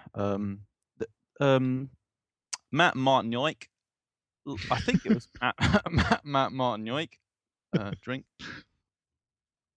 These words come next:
Somebody quoted verbatim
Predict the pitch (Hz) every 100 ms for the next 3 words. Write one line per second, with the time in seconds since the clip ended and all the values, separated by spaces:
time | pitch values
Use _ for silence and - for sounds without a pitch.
0 | _ _ _ - - _ - 175 170 151
1 | - 143 143 107 - - - _ _ _
2 | _ - - _ 127 117 123 120 - 90